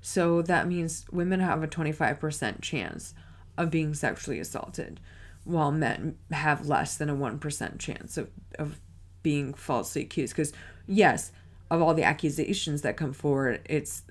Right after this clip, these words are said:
you know, less than ten percent. But then you gotta think about the whole, you know, the population that is male. So the chances of you actually being accused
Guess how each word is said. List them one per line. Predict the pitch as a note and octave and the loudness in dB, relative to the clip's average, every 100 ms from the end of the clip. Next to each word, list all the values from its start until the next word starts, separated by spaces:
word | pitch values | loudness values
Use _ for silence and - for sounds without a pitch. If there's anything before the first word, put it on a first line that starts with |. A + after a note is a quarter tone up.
| - - - | -20 -18 -4
you | E3 D3+ | 0 2
know, | C#3+ C3 - | 2 2 0
less | D#3 D3 - | 0 0 0
than | C#3+ | -2
ten | C#3+ D3 A#2 | -2 -2 -2
percent. | C#3+ C#3+ G2+ - | -2 -2 -2 -2
But | C3+ D3+ | -4 -2
then | D#3 D3+ | -2 0
you | |
gotta | D3 C#3+ | 0 0
think | C#3+ C3+ | -2 -4
about | C#3+ C#3 - | -2 -2 -2
the | C#3+ | -6
whole, | - - - - - - - - | -10 -10 -6 -6 -6 -16 -16 -6
you | E3+ | -2
know, | D#3 | 0
the | C3 D3 | 0 -2
population | - E3 E3+ F3+ D#3 D3+ D3 - C3+ C#3 | -2 -2 0 2 2 2 0 0 -2 0
that | C#3 | 0
is | C#3+ - | -2 -2
male. | C#3+ D3 C#3+ C#3 G#2+ D3+ A#3 - - - - - - - | 0 2 2 2 0 0 0 -4 -20 -20 -20 -20 -18 -8
So | - F3 D3+ D3 | 0 4 6 4
the | B2+ D#3+ | 2 2
chances | - E3+ D#3+ D#3 | 2 0 0 -2
of | |
you | D#3 C3+ | -2 2
actually | A#2 D3 - C#3+ | 4 2 0 -2
being | B2 C#3+ B2 | 0 -2 -2
accused | B2+ - C#3+ C3 C#3+ F#3 - | -6 -6 -2 0 0 -2 -4